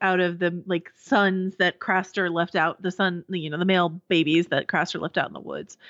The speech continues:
So, you know, it's possible they're all brothers. They're all sons of Craster, which makes them Gilly's brothers. So maybe Gilly will have the ability to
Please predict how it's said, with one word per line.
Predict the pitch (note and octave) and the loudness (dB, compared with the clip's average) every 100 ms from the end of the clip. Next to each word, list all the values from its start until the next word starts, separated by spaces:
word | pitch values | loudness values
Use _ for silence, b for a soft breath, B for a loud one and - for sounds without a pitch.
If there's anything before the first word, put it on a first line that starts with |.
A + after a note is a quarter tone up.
| B B B | B B B
So, | - F#3+ F3 E3+ E3+ E3+ - | -2 2 6 6 6 4 0
you | G#3+ | 0
know, | E3+ | 0
it's | E3+ | -2
possible | - A#3 A3+ | -2 -2 0
they're | G3+ E3+ | 2 2
all | E3+ | 2
brothers. | - D#2 C#2 G#3 - - - | -2 -8 -8 -10 -12 -20 -8
They're | F#3 | -6
all | B2+ | -4
sons | G3+ F3+ F#3+ | -2 -2 0
of | F#3 | -2
Craster, | E3 E3+ - | -2 -4 -4
which | G#3+ C4+ | -4 0
makes | F#4 | 2
them | G4 C4 | 2 2
Gilly's | - B3 A#3+ | 0 0 -2
brothers. | - C#3 B2+ - | -4 -4 -4 -4
So | |
maybe | G3+ G#3 A3+ | 0 2 2
Gilly | G#3 G#3 | 2 4
will | G3 G3 | 4 4
have | E3 | 2
the | E3+ | 0
ability | F3 E3 D3+ D3+ C#3 | -2 0 -2 -2 -4
to | E3+ - - - | -6 -6 -6 -8